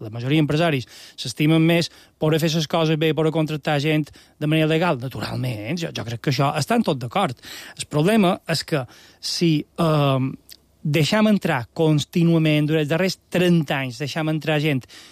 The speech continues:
i deien que aquí hi ha unes fronteres, deien que hi ha unes lleis, però tranquil, no passa res, pot venir, te li pot votar, i tanmateix t'ho arreglarem, això el que està fent és un efecte crida. I està fent també, donant una imatge de que aquí tot val i de que aquí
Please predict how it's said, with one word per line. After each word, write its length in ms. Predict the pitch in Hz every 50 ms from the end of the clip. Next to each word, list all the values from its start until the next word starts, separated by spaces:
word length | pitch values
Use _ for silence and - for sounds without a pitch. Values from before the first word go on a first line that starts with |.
| - _ _ _
i 100 | - 175
deien 200 | 160 196 196 180
que 140 | 151 180 156
aquí 240 | - 185 185 185 190
hi 60 | 185 -
ha 180 | 160 160 160
unes 200 | 165 175 175 156
fronteres, 560 | - 160 147 139 135 - 156 156 143 139 127
deien 180 | 127 147 156 151
que 80 | 147 170
hi 40 |
ha 40 | 160
unes 200 | 160 156 143 135
lleis, 260 | 135 143 139 123 - - - - - - _
però 120 | - 190 190
tranquil, 380 | - 214 196 180 - 226 220 185
no 160 | 175 175 170
passa 300 | - 208 190 175 - 175
res, 260 | 175 180 147 123 - - _ - _ _ _
pot 180 | - 196 190 165
venir, 240 | 165 190 190 190 160
te 140 | 185 170
li 80 | 165 165
pot 180 | 151 180 175 151
votar, 380 | 160 175 160 - 196 170 135 - - - - _ _ -
i 140 | 226 202 165
tanmateix 380 | 196 175 165 170 156 190 175 -
t'ho 100 | - 143
arreglarem, 540 | 131 156 156 147 175 170 180 160 143 147 - _ _ _ _ _ _ -
això 200 | 147 - 175 170
el 80 | 165
que 80 | - 190
està 140 | 170 - 165 143
fent 180 | - 147 147
és 80 | 151 165
un 80 | - -
efecte 320 | - 143 123 - - 127
crida. 320 | - - 135 135 117 110 - -
I 80 | - 151
està 200 | 143 - 220 214 -
fent 220 | - 214 196 175
també, 360 | 160 160 151 156 160 151 127 -
donant 320 | - 143 143 156 170 180 170 180
una 100 | 175 165
imatge 460 | 147 156 160 165 160 123 127 127 117 - - - - - -
de 100 | 151 156 139
que 80 | 160
aquí 160 | 135 - 190 -
tot 200 | 202 190 170 143
val 340 | 143 165 160 151 139 135 131 - - - - -
i 100 | - 160 160
de 80 | 165
que 120 | 147 165 147
aquí 140 | 165 190